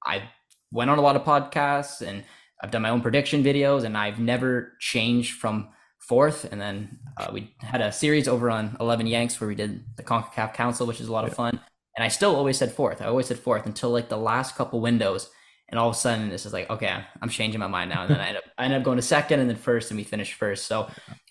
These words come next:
Speaker 1: it, it's a really special group of players because it, this group of players I covered, like, literally for game one, um, of World Cup qualifying. And I got to s-, cover it the whole way, and it ended up leading me to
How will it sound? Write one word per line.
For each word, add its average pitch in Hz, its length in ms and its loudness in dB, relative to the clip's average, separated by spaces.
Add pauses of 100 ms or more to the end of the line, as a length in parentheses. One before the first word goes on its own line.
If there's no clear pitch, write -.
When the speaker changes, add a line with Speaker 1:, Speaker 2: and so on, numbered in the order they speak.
(140)
Speaker 1:
it, 120 60 0
it's 143 140 2
a 151 40 0
really 175 220 6
special 135 800 0
group 123 180 -4
of 110 80 -10
players 120 340 2
because 107 340 -4
it, 98 220 -6 (320)
this - 240 -8
group 120 180 0
of 113 80 -4
players 120 320 4
I 107 80 0 (140)
covered, 120 460 0
like, 101 180 -4 (260)
literally 120 360 2
for 113 120 -6
game 113 340 0
one, 113 400 0 (180)
um, 101 340 -6
of 107 200 -4
World 110 200 -2
Cup - 140 -8
qualifying. 101 640 -4 (580)
And 98 460 -6 (100)
I 101 100 -6
got 107 240 -6
to - 40 -8
s-, - 320 -6
cover 120 200 2
it 117 100 0
the 107 80 -2
whole 117 200 2
way, 120 260 4
and 107 120 -4
it 95 100 -12
ended 101 220 -6
up - 180 -8
leading 107 240 -4
me 104 180 -4
to 101 300 -8